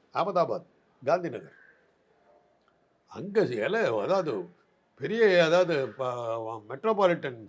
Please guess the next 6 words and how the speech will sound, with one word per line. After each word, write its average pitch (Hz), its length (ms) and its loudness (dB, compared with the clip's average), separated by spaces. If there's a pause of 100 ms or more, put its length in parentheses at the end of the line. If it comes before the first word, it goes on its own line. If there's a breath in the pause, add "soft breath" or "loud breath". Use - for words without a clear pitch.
சிட்டில 175 640 -2 (880)
அங்க 220 320 -2 (540)
இந்த 175 140 2
பொண்ணை 208 260 -2
பேச 202 360 2
வைக்கிறேன். 202 520 -2